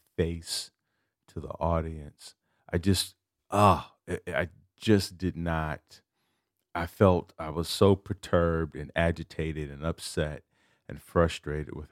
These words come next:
how I did. 'Cause what was crazy is the first show was great. I did two shows.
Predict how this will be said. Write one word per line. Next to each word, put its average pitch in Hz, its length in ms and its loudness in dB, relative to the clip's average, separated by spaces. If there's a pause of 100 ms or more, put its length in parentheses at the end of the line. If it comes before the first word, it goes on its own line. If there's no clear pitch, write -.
how 76 160 0
I 73 100 -4
did. 78 220 -4 (260)
'Cause 117 160 10
what 127 200 6
was 113 100 0
crazy 113 500 4
is 82 240 -4 (280)
the 95 80 2
first 180 380 4
show 120 260 4
was 117 240 0
great. 139 300 2
I 85 40 -2
did 92 220 0
two - 180 -2
shows. 113 560 0